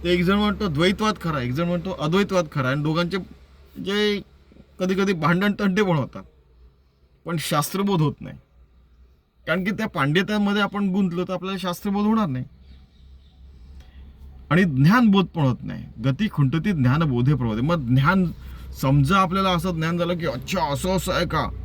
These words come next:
आणि आपण वादविवाद केला, डिबेट केलं, आणि मग त्याच्यातनं, वादातनं संवाद नाही साधला, तर प्रबोधन कसं होणार? एकशे सत्तावन्न. त्यामुळे आपण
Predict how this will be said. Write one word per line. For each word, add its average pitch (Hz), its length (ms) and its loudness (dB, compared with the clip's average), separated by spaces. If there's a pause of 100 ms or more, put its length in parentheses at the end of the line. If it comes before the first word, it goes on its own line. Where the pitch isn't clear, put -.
(240)
आणि 180 140 2
आपण 180 280 2
वादविवाद 170 600 4
केला, 147 180 -2
डिबेट 143 400 2
केलं, 139 240 -6
आणि 135 320 -2
मग 139 200 -2 (460)
त्याच्यातनं, 175 480 0 (1200)
वादातनं 127 680 2
संवाद 139 500 0
नाही 202 180 0
साधला, 120 600 -4
तर 170 60 -6
प्रबोधन 143 520 -2
कसं 127 240 -8
होणार? 98 240 -12 (840)
एकशे - 280 -8
सत्तावन्न. - 480 -10 (580)
त्यामुळे 143 220 0
आपण 165 320 -6